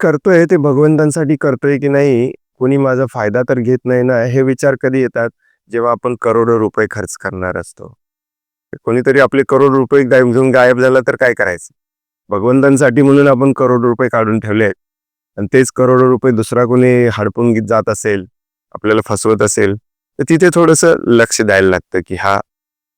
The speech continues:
भक्त शुद्ध आहे की नाही, याच्या मागे आपण जावं का नको, त्यांनी सांगितलंय ते करावं का नको. पण साध्या ज्या गोष्टी असतात, जसे की प्रसाद बनवणे, झाडलोट करणे,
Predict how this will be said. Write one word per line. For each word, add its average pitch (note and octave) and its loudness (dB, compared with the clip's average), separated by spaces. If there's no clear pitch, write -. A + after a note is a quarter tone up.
भक्त G#2 -4
शुद्ध G2 -2
आहे F2+ 0
की F#2 -2
नाही, F2+ -2
याच्या F#2+ -4
मागे F#2 0
आपण F#2 -2
जावं F2+ 0
का F#2 -4
नको, F2+ -6
त्यांनी - -10
सांगितलंय F#2 -2
ते F2 -6
करावं F#2 -2
का F#2+ -4
नको. F#2 -6
पण E3+ 2
साध्या D3 2
ज्या F3+ 6
गोष्टी E3+ 4
असतात, C#3 4
जसे A2+ 0
की A#2 -2
प्रसाद G#2 -2
बनवणे, F2 -6
झाडलोट F#2+ 0
करणे, F2 -6